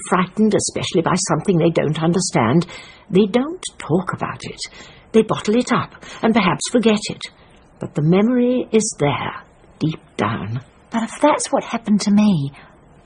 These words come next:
Speaker 2: why can't I remember it now?
Speaker 1: One can't remember to order. But I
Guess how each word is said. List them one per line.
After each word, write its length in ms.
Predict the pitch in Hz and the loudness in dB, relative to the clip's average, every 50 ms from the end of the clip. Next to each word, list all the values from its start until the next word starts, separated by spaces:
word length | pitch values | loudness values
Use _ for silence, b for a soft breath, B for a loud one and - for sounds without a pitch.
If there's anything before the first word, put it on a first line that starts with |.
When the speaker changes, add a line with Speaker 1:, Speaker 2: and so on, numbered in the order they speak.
| - - | -12 -8
Speaker 2:
why 160 | 208 226 277 | -6 -4 -4
can't 320 | - - 320 311 302 - | -2 0 2 2 2 4
I 120 | 277 277 277 | 2 2 2
remember 340 | 269 262 285 277 262 254 277 | 4 4 4 4 4 4 2
it 100 | - - | 4 4
now? 480 | 262 285 320 302 220 143 131 160 - - - - | 2 2 2 2 0 -2 -2 -6 -10 -12 -8 -4
Speaker 1:
One 240 | - - 135 147 | -2 0 0 0
can't 360 | 143 - 139 131 156 202 226 - - | 0 0 0 2 4 2 2 4 2
remember 440 | 143 120 117 123 175 202 - - - | 2 2 2 2 4 2 2 2 -2
to 120 | - - | -2 -2
order. 560 | - - - 156 - 254 269 - 120 - - - b b b b b b b b b b b b - - | -4 0 2 2 2 2 2 -2 -4 -4 -6 -10 b b b b b b b b b b b b -6 -4
But 100 | 196 - | -2 -2
I 280 | - - 247 262 294 | 2 2 2 2 2